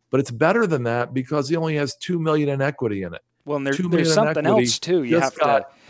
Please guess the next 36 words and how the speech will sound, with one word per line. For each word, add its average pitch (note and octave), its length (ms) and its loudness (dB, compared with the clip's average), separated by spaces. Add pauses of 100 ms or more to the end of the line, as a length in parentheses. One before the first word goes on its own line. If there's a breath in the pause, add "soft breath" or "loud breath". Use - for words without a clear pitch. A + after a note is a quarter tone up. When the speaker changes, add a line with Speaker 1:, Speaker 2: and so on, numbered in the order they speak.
Speaker 1:
doubled D3 520 4 (100)
and C3+ 240 0
me-, C#3+ 300 -2
became C3+ 460 -2
four F3+ 420 4
million B2 400 0
in B2 120 0
equity. G#2+ 440 -2 (220 soft breath)
It B2 180 -4 (220)
doubled B2 500 2
from A2 240 -2
one C#3 500 2
change C3 600 -4 (160 soft breath)
out B2+ 160 2
of A#2 120 0
the A2+ 120 2
dozens C#3 640 0
of B2 100 -6
changes A2 480 -6
that - 200 -4
could A#2 120 -6
be G#2 100 -4
made G2+ 280 -4
to G2+ 40 -12
this - 200 -10
facility. F2+ 480 -8 (200)
I'm A2+ 120 -6
sorry, F#2+ 280 -4
go G#2 120 0
ahead, F#2 160 -4
A F2+ 100 -4
J. F#2+ 120 0
Speaker 2:
Well, F3 260 2
it's D#3+ 160 -6
a - 20 -6
great D3+ 240 2